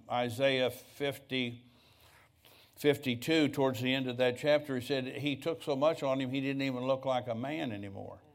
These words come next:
It deformed him. You know, I know The Passion was a graphic movie, if you saw it, with, uh, the guy that made that. However, that even didn't do it justice, because he was just,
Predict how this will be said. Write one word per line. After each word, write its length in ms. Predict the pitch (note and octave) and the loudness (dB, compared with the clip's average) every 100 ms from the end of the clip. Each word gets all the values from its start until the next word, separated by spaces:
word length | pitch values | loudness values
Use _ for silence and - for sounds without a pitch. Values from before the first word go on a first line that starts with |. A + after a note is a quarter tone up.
| _ _ - - - | _ _ -20 -18 -6
It 200 | B2+ A#2 | -4 -2
deformed 540 | A#2+ B2+ C#3 D3+ A#2+ | -4 2 2 2 0
him. 320 | A2+ F#2+ F#2 - _ _ _ _ _ _ _ _ _ _ D3 C#3+ C#3 C#3 _ _ _ _ _ _ _ _ _ _ _ _ _ _ | -4 -6 -10 -18 _ _ _ _ _ _ _ _ _ _ _ _ _ _ _ _ _ _ _ _ _ _ _ _ _ _ _ _
You 100 | D3+ | 2
know, 100 | C#3+ | 6
I 120 | C#3+ | 6
know 180 | C#3 C#3+ | 8 6
The 120 | B2+ | 6
Passion 460 | A#2 C#3+ C#3+ C3+ B2 | 4 4 4 0 0
was 200 | A#2+ A2 | 0 0
a 80 | G#2+ | -2
graphic 480 | A#2+ C3 B2+ A#2 | 4 4 2 -4
movie, 380 | A#2+ C#3+ B2 A2 | 0 0 0 -2
if 140 | G#2+ A2+ | -4 -8
you 80 | |
saw 380 | G#2+ C#3+ C3 A#2 | -6 2 6 6
it, 80 | G#2+ A2 | 4 -4
with, 180 | G#2+ - - | -8 -10 -8
uh, 320 | G#2+ G#2 G#2+ | -6 -6 -8
the 80 | G#2+ | -8
guy 220 | G#2 A2+ | 0 2
that 180 | G#2+ G#2 | 0 -4
made 280 | G#2+ A#2+ G#2+ | -4 -4 -4
that. 300 | G2+ A2+ - _ _ - - - - - _ | -4 -4 -8 _ _ -20 -20 -20 -20 -20 _
However, 640 | - A#2+ B2 C#3+ C3 A#2 A#2 - A#2+ | -2 4 8 10 8 2 -2 -12 -4
that 240 | B2 B2+ B2+ | 2 4 4
even 240 | A#2 G#2 | -2 -4
didn't 240 | A#2 G#2+ | -4 -4
do 80 | A2 | -6
it 160 | A2 G#2+ | -6 -4
justice, 420 | A#2+ A2+ - G2+ | -2 -2 -4 -12
because 360 | A2 G#2 A2 F#2+ | -12 -8 -6 -6
he 180 | A#2 | -6
was 160 | A2+ G#2 | -6 -8
just, 340 | - A#2 - | -8 -10 -10